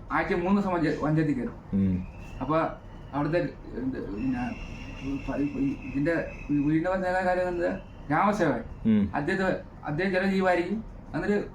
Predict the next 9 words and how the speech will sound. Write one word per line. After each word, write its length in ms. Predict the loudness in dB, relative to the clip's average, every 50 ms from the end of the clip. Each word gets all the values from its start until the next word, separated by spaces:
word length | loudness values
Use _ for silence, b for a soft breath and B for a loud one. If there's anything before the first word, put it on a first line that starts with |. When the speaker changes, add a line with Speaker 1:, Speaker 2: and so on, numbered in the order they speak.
| -12 -8
Speaker 1:
അന്ന് 200 | -6 -2 0 0
പോയിട്ട് 220 | 0 0 2 2 2
പിറ്റേ 300 | 0 2 2 2 4 4
വരും. 240 | 4 2 0 -6 -10 -14 -14 -14 -14 -12 -6 -4
Speaker 2:
ഉം. 300 | 0 0 0 0 -2 -2 -2
Speaker 1:
അന്ന് 300 | -2 0 0 0 0 0 -2 -4 -8 -14 -14 -12 -10 -10 -10 -10 -12 -14 -14 -14 -14 -8 -4
അപ്പൊ, 160 | -2 0 0 0
ആ, 160 | 2 2 2
പിന്നെ 360 | 2 2 4 2 2 0 -2